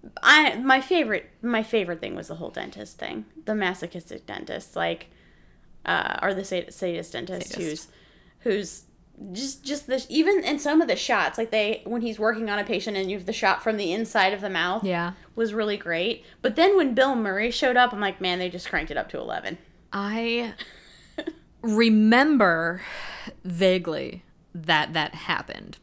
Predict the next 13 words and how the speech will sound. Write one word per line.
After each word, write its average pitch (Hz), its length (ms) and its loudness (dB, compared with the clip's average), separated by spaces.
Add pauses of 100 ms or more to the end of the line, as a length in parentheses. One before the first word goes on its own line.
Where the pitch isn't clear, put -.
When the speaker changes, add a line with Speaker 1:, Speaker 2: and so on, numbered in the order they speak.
Speaker 2:
but 170 140 -4
I 165 100 -2
didn't 175 340 -4
really, 160 580 -2
really 151 320 -6
remember 170 440 -4
it. 254 180 -2
Speaker 1:
Ah. 175 120 -10 (540)
Speaker 2:
And 180 320 0
I 170 180 2
cannot 190 320 -2
tell 165 200 -4
you 165 340 -4